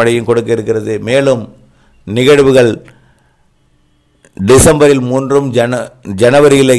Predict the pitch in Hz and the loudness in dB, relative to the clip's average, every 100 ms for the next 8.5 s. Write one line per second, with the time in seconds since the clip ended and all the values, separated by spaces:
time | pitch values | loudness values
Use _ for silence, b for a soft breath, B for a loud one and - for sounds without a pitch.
0 | 117 127 131 127 123 120 120 117 117 113 | 0 -2 -4 -4 -4 -2 0 0 0 2
1 | 110 107 104 - _ 104 117 113 107 98 | 2 2 0 -6 _ -6 -4 -2 -2 -4
2 | 107 123 143 117 117 135 127 123 113 110 | -6 -4 -2 -2 -2 -2 -2 -2 -4 -6
3 | 110 104 104 104 - 98 104 123 120 127 | -6 -2 -2 -4 -8 -8 -6 -4 -2 -2
4 | 113 110 104 101 104 104 _ b b b | -2 -4 -6 -2 -4 -4 _ b b b
5 | b b b - 107 98 - 131 139 117 | b b b -4 -4 -4 -4 0 0 2
6 | 135 139 - 143 143 139 135 135 131 127 | 2 2 0 0 0 0 0 0 0 -2
7 | 123 120 120 113 - _ _ _ _ _ | 0 0 0 -2 -4 _ _ _ _ _
8 | - 113 127 135 | -4 -2 0 -2